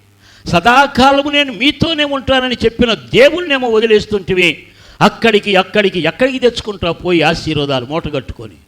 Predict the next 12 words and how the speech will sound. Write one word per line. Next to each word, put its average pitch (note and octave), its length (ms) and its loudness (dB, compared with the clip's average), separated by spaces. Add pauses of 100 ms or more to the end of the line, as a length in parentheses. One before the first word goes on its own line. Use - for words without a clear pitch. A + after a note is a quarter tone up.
(120)
ఎక్కడో F3+ 300 -4
దొరికేవి E3 400 -4
కాదు. C3+ 340 -6 (680)
నీవెక్కడ D3+ 540 -2
ఉన్నావో F3+ 580 0 (300)
అక్కడ A#3+ 540 0
దేవుని G#3+ 340 0
యందు G#3 220 -4
భయభక్తులు E3+ 640 -4
కలిగి, D#3 460 -4 (260)
అక్కడ A3+ 400 0
మోకరించి, G#3+ 800 -2